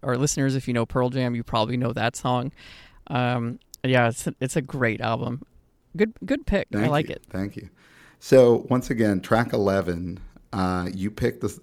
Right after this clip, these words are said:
Speaker 2: an artist I was not familiar with, but I really enjoyed. This is Fiery Crash by Andrew Bird.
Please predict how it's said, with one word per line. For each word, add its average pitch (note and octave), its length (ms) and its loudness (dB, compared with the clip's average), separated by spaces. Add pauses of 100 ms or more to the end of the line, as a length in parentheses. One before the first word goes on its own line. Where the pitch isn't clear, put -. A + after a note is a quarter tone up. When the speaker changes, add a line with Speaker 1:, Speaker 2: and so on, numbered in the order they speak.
Speaker 2:
an F#2+ 100 0
artist F#2+ 340 0
I F#2 60 -2
was E2+ 160 -6
not F2+ 260 -2
familiar G#2+ 400 0
with, F2 240 -2
but G2 120 -2
I F#2 40 0
really F#2 300 -2
enjoyed. E2+ 480 -4 (440)
This G#2 200 -2
is F#2+ 100 -6
Fiery G2+ 440 2
Crash E2 540 -4
by F2+ 160 -4
Andrew F2 440 -4
Bird. E2+ 340 -6